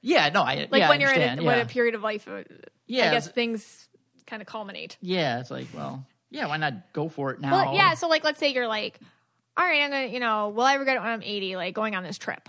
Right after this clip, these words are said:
Speaker 2: Like, no,
Speaker 1: Yeah.
Speaker 2: I'm not gonna regret that when I'm eighty. I'm going on the trip. Or will I regret this on this eighty, like, like, driving home drunk? Like, I might totally regret that when I'm eighty, so I'm not, I'm gonna call an Uber. You know, like, that
Speaker 1: Yeah.
Speaker 2: kinda thing. Like, maybe it's, like, a question to ask yourself often.
Speaker 1: Okay.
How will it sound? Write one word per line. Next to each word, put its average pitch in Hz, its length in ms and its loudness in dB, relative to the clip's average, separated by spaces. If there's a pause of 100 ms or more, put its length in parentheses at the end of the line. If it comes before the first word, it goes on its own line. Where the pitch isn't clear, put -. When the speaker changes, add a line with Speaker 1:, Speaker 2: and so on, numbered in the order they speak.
Speaker 2:
Like, 269 160 0
no, - 80 4
Speaker 1:
Yeah. 427 60 6
Speaker 2:
I'm 240 80 0
not 208 100 -8
gonna - 100 -8
regret - 260 -10
that 131 140 -6
when 160 80 -12
I'm 175 100 -14
eighty. 202 320 -12
I'm 269 120 -8
going 277 180 -2
on 294 80 -2
the 302 60 -6
trip. 302 300 -4
Or 226 120 -2
will 247 80 4
I 277 100 6
regret 277 200 0
this 262 120 -4
on 254 100 0
this 240 140 -4
eighty, 208 280 -4
like, 190 420 -4 (300)
like, 220 180 -10
driving 214 300 -2
home 214 140 -4
drunk? 190 300 -8
Like, 254 160 -6
I 359 140 6
might 370 320 2
totally 330 520 2
regret 262 320 2
that 247 180 2
when 233 80 -2
I'm 226 100 -4
eighty, 196 320 -6
so 226 140 -8
I'm 226 100 -6
not, 233 160 0
I'm 233 80 -2
gonna 233 140 -4
call 220 160 0
an 202 80 -10
Uber. 185 420 -12
You 285 60 0
know, 285 80 4
like, 277 160 0
that 240 160 6
Speaker 1:
Yeah. - 40 -4
Speaker 2:
kinda 214 240 -2
thing. 139 320 -8
Like, 233 200 0
maybe 226 540 -6
it's, - 340 -12
like, 226 160 -4
a 196 80 -6
question 220 300 -4
to - 60 -4
ask 214 200 -6
yourself 196 320 -6
often. - 440 -10 (720)
Speaker 1:
Okay. - 160 -12